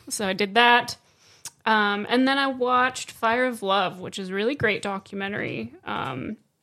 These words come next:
that I enjoyed quite a bit, um, actually. I didn't really think I was gonna be watching a love story about a volcanologist couple who goes and explores volcanoes and gets way too close to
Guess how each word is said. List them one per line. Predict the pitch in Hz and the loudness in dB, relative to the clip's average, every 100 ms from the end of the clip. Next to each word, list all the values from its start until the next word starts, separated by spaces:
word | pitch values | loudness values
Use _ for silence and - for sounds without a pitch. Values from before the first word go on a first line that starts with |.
| _ | _
that | 190 180 - - | -6 -4 -6 -6
I | 190 | -4
enjoyed | 185 190 190 190 185 190 - | -4 -6 -6 -4 -4 -4 -8
quite | - 381 | -4 -2
a | 403 | 0
bit, | 233 214 - - | 0 0 -2 -6
um, | 196 - 202 208 - | -6 -4 -6 -10 -10
actually. | - - - 208 208 202 _ _ _ - | -6 -6 -8 -8 -8 -10 _ _ _ -4
I | 202 196 196 202 202 _ _ _ _ _ _ _ _ _ _ _ - | 0 2 2 0 -4 _ _ _ _ _ _ _ _ _ _ _ -2
didn't | 285 320 | 2 4
really | 240 269 254 | 4 4 4
think | 254 247 | 2 2
I | 233 | 2
was | 214 | 2
gonna | 208 196 | -2 -2
be | 190 | 0
watching | 185 190 214 208 202 - | -2 -2 -4 -6 -6 -6
a | 196 196 196 208 | -4 -2 -2 -4
love | - 208 208 | 0 0 0
story | - 208 208 214 | -2 -2 0 -2
about | 202 190 - - | -2 -2 -2 -4
a | 214 196 202 | -6 -4 -6
volcanologist | - 214 226 214 214 214 196 202 202 208 - - 302 | -10 -2 2 2 0 -2 -2 -2 -2 -4 -4 -6 -6
couple | - 202 202 226 | -4 -2 2 2
who | 220 | 2
goes | 196 196 202 | 0 0 0
and | 202 202 | -4 -6
explores | - - 202 196 202 | -8 -4 0 0 -2
volcanoes | 226 214 196 - 190 190 190 220 | -2 -2 -2 -2 -2 0 -2 -2
and | 202 | -2
gets | 196 196 | -2 -2
way | 240 202 202 | 0 2 2
too | 196 208 | 2 -4
close | - 190 202 - | -2 -2 0 -2
to | 196 202 | -2 -2